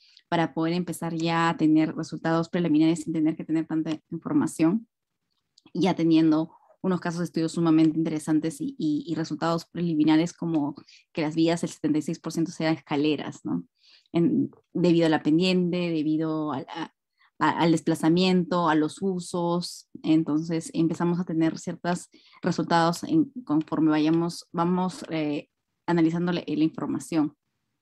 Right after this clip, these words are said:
Y, y creo que además de lo cuantitativo que se ha mencionado, también hay ciertos elementos cualitativos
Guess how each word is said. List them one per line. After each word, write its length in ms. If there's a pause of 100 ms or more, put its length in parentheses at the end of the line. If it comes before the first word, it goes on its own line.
(460)
Y, 500
y 100
creo 180
que 100
además 440
de 80
lo 300
cuantitativo 1000
que 100
se 120
ha 40
mencionado, 720 (380)
también 320
hay 120
ciertos 340
elementos 440
cualitativos 920